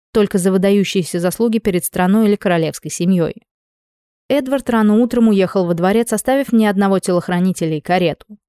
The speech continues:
Я же пообещала провести полдня в салоне, там меня должны были привести в товарный вид.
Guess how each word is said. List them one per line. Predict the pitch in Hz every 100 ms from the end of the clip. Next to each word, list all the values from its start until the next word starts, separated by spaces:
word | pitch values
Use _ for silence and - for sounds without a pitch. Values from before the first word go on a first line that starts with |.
| -
Я | 240
же | 277
пообещала | 262 240 208 - 220
провести | 208 196 180 -
полдня | - 185 170 165
в |
салоне, | - 185 202 233 214 220
там | - 277
меня | 285 269
должны | 233 226 208 220
были | 220
привести | 208 202 180 -
в | 165
товарный | 170 165 160 165 170
вид. | 147 _